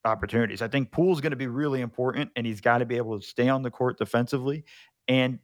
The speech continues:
knock down shots. Now, if he's knocking down shots, if he's not knocking down shots, I don't see him playing a lot of minutes 'cause he's gonna be hurting defensively.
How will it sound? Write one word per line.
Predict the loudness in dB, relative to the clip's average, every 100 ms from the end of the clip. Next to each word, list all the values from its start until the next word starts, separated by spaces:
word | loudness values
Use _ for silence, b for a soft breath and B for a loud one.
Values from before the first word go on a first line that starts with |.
| _ _ 0
knock | 2 2 2
down | 2 2
shots. | 2 0 0 -2
Now, | -4
if |
he's | -2 0
knocking | 0 0 0
down | 0 0
shots, | -2 -4 -4
if | -4
he's | -2 0
not | 2 2 2
knocking | -2 -2 -2
down | 0 0
shots, | 0 0 0 -6 b b b -2
I | 2
don't | 4 2
see | -2 -2
him | -2 0
playing | 2 2 0 -6 -12 _ 2
a |
lot | 4 4 2
of |
minutes | -2 -4 -4
'cause | -6
he's | -2
gonna | -2 -2
be | -2
hurting | -2 -2
defensively. | -6 -4 -2 -2 -6 -8